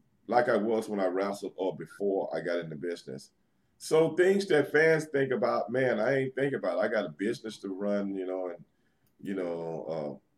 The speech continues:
you know, daughter to raise and things like that, and got other responsibilities. So I'm not thinking about wrestling stuff,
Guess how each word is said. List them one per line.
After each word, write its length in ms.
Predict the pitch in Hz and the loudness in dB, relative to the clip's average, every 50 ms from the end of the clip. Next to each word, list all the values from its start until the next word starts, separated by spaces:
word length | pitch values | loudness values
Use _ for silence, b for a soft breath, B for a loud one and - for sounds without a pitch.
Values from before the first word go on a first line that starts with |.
| _ _ - | _ _ -12
you 120 | 76 78 | -10 -8
know, 320 | 76 73 69 67 65 - - - 65 69 69 69 67 | -8 -8 -8 -10 -10 -14 -16 -16 -14 -14 -12 -10 -6
daughter 300 | 67 101 101 107 107 107 | -4 -2 0 2 0 0
to 120 | 101 101 90 | 0 -2 -2
raise 520 | 95 98 98 98 98 95 95 95 92 - | -2 -2 0 0 0 0 0 0 -2 -6
and 200 | 85 80 80 78 - | -10 -14 -12 -8 -6
things 260 | 92 92 92 92 - | -6 -4 -6 -6 -6
like 280 | 82 82 85 87 - | -4 -4 -4 -4 -4
that, 220 | - 90 92 95 90 | -4 -2 -2 -2 -4
and 80 | 82 80 | -4 -4
got 140 | 82 78 90 | -4 -2 -2
other 180 | 92 95 90 | -4 -4 -6
responsibilities. 720 | 87 - - - 85 90 - - 73 101 113 127 92 80 - | -8 -12 -10 -10 -8 -8 -8 -8 -6 -4 -4 -4 -4 -6 -6
So 80 | - 80 | -4 -4
I'm 120 | 85 98 107 | -2 -2 -2
not 220 | 104 101 - - _ _ - | -2 -4 -4 -6 _ _ -6
thinking 260 | 104 117 127 - 104 | -6 -6 -4 -4 -4
about 320 | 92 85 80 82 - - - - 67 | -4 -2 -2 -4 -4 -6 -12 -12 -6
wrestling 440 | 73 104 127 - - - 113 92 | -2 -2 -2 -2 -2 -4 -4 -4
stuff, 340 | - - - - 73 - - | -6 -8 -8 -8 -8 -8 -10